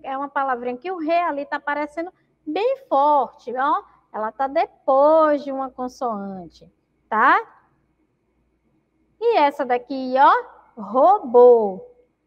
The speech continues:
Observem, robô, a letra re também tá aparecendo forte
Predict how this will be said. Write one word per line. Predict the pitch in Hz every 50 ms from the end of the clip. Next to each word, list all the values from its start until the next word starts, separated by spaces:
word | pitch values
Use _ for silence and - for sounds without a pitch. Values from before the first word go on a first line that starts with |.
| _ _ _ _ _ _
Observem, | - - 294 339 381 381 466 427 440 - 311 262 247 254 240 240
robô, | 247 254 269 359 480 508 494 381 269 240 247 226 220 214 208 220 285 - _ _ _ _ _ _ _ _ -
a | 285 339 392
letra | 427 440 427 415 - 302 262
re | 247 208 226 214
também | 208 - 294 285 254 254 247
tá | - 339
aparecendo | 359 - 302 269 254 247 247 - 233 202 226 294
forte | 294 _ _ - 247 226 214 214 214 - _ _ - 330 320 311